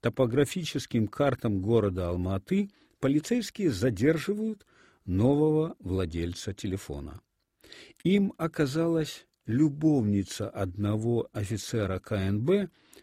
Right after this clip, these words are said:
которая называет имя своего возлюбленного, участника убийства. А он называет других участников захвата. Все они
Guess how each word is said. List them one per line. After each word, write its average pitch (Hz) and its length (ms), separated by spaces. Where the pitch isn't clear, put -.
которая 139 640
называет 135 760
имя 190 360
своего 123 480
возлюбленного, 117 880
участника 104 880
убийства. 80 840
А 123 120
он 240 300
называет 170 580
других 95 600
участников 85 840
захвата. 90 640
Все 117 380
они 156 340